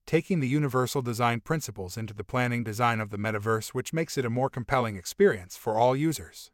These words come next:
The Web Content Accessibility Guidelines are organized by four principles. Content must be pour, perceivable, operable, understandable, and robust.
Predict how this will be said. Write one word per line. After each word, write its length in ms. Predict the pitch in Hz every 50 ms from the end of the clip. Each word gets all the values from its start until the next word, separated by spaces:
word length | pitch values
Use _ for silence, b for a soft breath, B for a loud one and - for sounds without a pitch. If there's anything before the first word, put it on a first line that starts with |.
| _ _
The 100 | - 127
Web 200 | 120 160 180 160
Content 440 | - - 160 175 - - 156 143 127
Accessibility 680 | 131 - - 151 139 - - 135 147 147 147 135 135 131
Guidelines 600 | 127 131 131 135 131 127 120 120 123 127 123 123
are 100 | 113 113
organized 580 | 135 156 160 147 151 147 135 131 127 - -
by 120 | - - -
four 240 | - - 135 127
principles. 720 | 120 - - 160 147 - - 101 - 90 80 - - - - _ _ _
Content 500 | - - 147 143 131 - 131 123 110 -
must 240 | 117 120 123 - -
be 100 | 120 107
pour, 840 | - - 131 127 120 110 117 120 123 123 123 120 98 87 80 - - _ _ _ _ _ _ _ _ _ _ _ _ _ _
perceivable, 640 | - 110 - - 180 175 156 131 90 82 76 - - _ _ _ _ _ _ _ _ _ _ _ _ _ -
operable, 520 | 120 123 120 - 110 104 92 87 - - - _ _ _ _ _ _ _ _ _ _ _ _ _ _ -
understandable, 840 | 139 143 135 131 123 - - 170 165 156 135 113 87 85 80 - - _ _ _ _ _ _ _ _ _ _ _ _ _ _ _ -
and 140 | 110 107
robust. 580 | 110 120 117 113 143 127 104 - - - - -